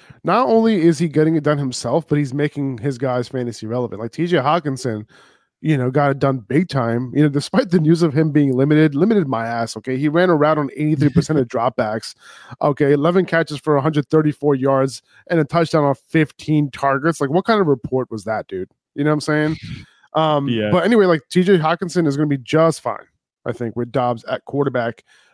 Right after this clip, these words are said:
Speaker 1: Uh, he was targeting his tight ends in Arizona, and he's doing it again in Minnesota, right? So,
Speaker 2: Right.
Speaker 1: um,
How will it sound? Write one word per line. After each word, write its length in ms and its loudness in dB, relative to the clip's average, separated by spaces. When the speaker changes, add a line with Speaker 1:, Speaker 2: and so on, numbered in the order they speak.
Speaker 1:
Uh, 340 2
he 140 0
was 140 4
targeting 640 -2
his 180 -2
tight 240 -2
ends 240 -2
in 160 -8
Arizona, 600 0
and 160 2
he's 140 0
doing 260 4
it 200 2
again 400 0
in 240 -2
Minnesota, 680 -2
right? 340 0
So, 380 0
Speaker 2:
Right. 220 -6
Speaker 1:
um, 320 -4